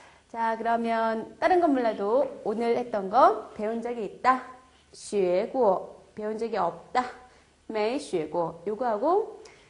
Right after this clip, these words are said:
배워서 할 줄 아는 거, 음, 읽을 줄 안다. 会念. 읽을 줄 아니? 의문 형태. 会念吗?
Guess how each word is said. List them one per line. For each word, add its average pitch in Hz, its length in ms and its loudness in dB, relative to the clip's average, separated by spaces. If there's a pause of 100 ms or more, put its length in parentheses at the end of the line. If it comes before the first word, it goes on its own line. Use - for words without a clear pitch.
(180)
배워서 302 400 6
할 294 140 2
줄 277 140 -4
아는 190 280 0
거, 196 240 0 (240)
음, 190 220 -10
읽을 311 380 -2
줄 311 420 -2
안다. 208 480 -4 (460)
会念. 254 800 -2 (520)
읽을 262 400 -2
줄 269 640 -2
아니? 220 680 0
의문 226 220 -4
형태. 294 600 -2 (460)
会念吗? 269 1200 0